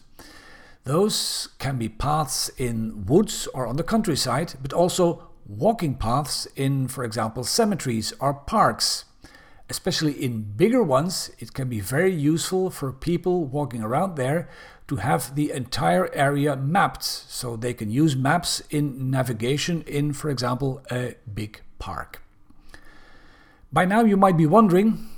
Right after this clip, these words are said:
"Okay, okay, plenty of opportunity there, but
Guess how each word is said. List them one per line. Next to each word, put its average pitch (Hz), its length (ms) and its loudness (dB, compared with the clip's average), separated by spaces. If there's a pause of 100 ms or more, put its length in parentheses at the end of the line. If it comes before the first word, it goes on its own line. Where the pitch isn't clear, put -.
(120)
"Okay, 170 280 0
okay, 165 420 2
plenty 175 600 0
of - 140 0
opportunity 160 580 0
there, 147 300 2
but - 240 0